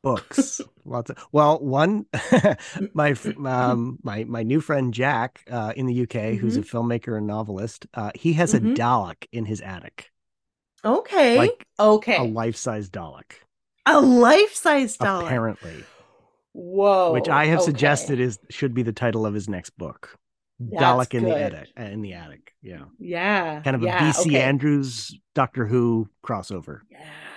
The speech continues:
Speaker 1: Yeah.
Speaker 2: Yes, that's very good. Okay, okay. Well, in that case,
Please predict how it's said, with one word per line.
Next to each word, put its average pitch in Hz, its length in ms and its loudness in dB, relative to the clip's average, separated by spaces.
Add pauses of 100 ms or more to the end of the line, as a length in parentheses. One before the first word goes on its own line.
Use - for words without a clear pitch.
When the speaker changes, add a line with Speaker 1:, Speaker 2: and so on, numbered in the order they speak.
(260)
Speaker 1:
Yeah. - 220 -10
Speaker 2:
Yes, 170 800 -4
that's 196 260 0
very 170 380 -2
good. 139 360 -6
Okay, 170 500 0
okay. 196 380 -4 (400)
Well, 202 720 2
in 202 300 -4
that 226 300 -4
case, 175 600 -8